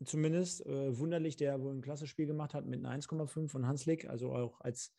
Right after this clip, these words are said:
belebendes Element da vorne, äh, gebe ich dir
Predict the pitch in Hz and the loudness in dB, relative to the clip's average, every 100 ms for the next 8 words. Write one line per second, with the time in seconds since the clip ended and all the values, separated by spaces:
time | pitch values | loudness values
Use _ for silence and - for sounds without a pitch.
0 | - - - _ - 131 160 180 151 170 | -20 -20 -20 _ 4 8 10 10 8 6
1 | 151 156 185 175 139 143 175 185 - 143 | 6 6 6 4 4 4 2 -2 -6 -4
2 | 143 151 165 - 165 160 | 0 0 0 2 4 4